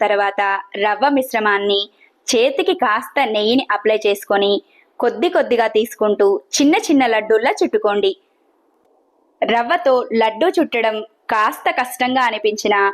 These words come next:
మరొక రెండు టేబుల్ స్పూన్ల నెయ్యిని వేసి చేతితో గట్టిగా ప్రెస్ చేస్తూ లడ్డూలను చుట్టుకోండి.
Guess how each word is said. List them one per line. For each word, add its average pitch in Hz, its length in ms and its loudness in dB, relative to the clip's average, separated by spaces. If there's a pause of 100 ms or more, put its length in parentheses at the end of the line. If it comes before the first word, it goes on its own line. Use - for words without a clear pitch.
(380)
మరొక 294 280 2 (120)
రెండు 262 200 2 (100)
టేబుల్ 285 320 0
స్పూన్ల 294 260 2 (100)
నెయ్యిని 220 340 0
వేసి 202 320 2 (520)
చేతితో 285 500 0 (320)
గట్టిగా 294 500 -2
ప్రెస్ 226 280 -4
చేస్తూ 214 300 2 (440)
లడ్డూలను 311 500 2
చుట్టుకోండి. 214 520 0